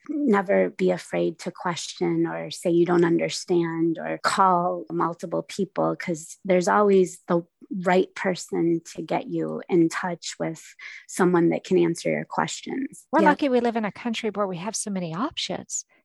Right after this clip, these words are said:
Speaker 2: because not everybody
Speaker 1: Exactly.
Speaker 2: has that. I think that's really an important message to share with
Speaker 1: Exactly.
Speaker 2: everybody. Well, Melanie, I cannot believe that our time is already up.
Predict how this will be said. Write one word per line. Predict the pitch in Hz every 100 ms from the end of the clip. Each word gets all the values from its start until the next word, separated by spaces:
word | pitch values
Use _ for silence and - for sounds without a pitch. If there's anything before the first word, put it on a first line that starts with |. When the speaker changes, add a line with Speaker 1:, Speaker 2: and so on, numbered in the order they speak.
| _
Speaker 2:
because | _ 226 202
not | 233
everybody | 277 226 - -
Speaker 1:
Exactly. | 160 147 240
Speaker 2:
has | 330 -
that. | - 165 - - _
I | 226
think | 254 262
that's | 240 - -
really | 226 262
an | 190
important | 175 170 226 220 -
message | 202 - - - - - - _
to | - 196 185
share | 202 - 185
with | 170 170
Speaker 1:
Exactly. | -
Speaker 2:
everybody. | - 180 - - - - - -
Well, | 294
Melanie, | 311 392 381 311 269
I | 320
cannot | - 370 359 -
believe | 339 392 453
that | 311 285 - -
our | 339
time | - 392 440
is | 359 294
already | 311 330 294 -
up. | 302 466